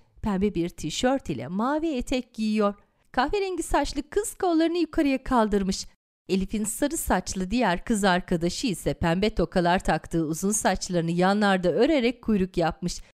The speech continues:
Üzerinde mavi bir elbise var. Sarı saçlı kız havaya sıçramış.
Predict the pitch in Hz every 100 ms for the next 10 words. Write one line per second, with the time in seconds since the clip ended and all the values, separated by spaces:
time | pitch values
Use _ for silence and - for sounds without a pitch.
0 | _ - 185 175 160 165 165 156 160 196
1 | 339 381 339 277 214 - 214 185 170 175
2 | _ _ _ _ - 220 220 - 175 -
3 | 170 - 415 427 240 180 170 175 190 -
4 | 220 - 233 233 233